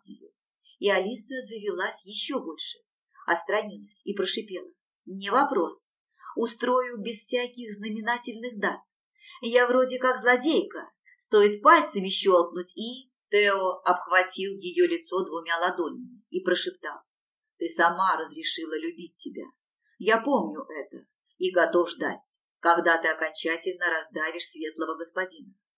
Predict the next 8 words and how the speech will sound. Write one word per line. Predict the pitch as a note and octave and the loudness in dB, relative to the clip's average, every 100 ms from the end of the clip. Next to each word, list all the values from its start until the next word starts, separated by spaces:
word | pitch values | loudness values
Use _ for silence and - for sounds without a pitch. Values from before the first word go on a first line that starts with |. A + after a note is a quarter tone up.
| _ - G3 | _ -16 -4
Но | F#3+ | -2
мне | G3 G3 | -2 -6
не | G3 G3 | -6 -2
просто, | G#3+ - _ _ _ _ _ | -2 -4 _ _ _ _ _
просто | - E3 D#3+ D3+ | 0 0 0 -8
ждать. | - D#3+ - - _ _ _ | -6 -8 -8 -16 _ _ _
Не | F#3 G3 | -8 -4
сердись". | A#3+ - G#3 - - | -6 -6 -12 -20 -20